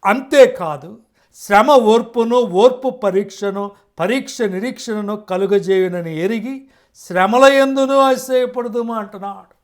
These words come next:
నీకు విశ్వాసం ఉంటే శ్రమలు రావు అని ఆయన చెప్పటం లేదు. గమనించండి, విశ్వాసముతో పాటు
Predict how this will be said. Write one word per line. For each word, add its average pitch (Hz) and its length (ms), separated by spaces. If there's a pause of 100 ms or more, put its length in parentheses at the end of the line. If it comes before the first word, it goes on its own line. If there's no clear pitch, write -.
(600)
నీకు 254 180
విశ్వాసం 262 640
ఉంటే 180 280
శ్రమలు 269 500
రావు 269 380
అని 240 140
ఆయన 233 140
చెప్పటం 214 500
లేదు. 226 200 (720)
గమనించండి, 208 720 (1400)
విశ్వాసముతో 247 1300
పాటు 165 640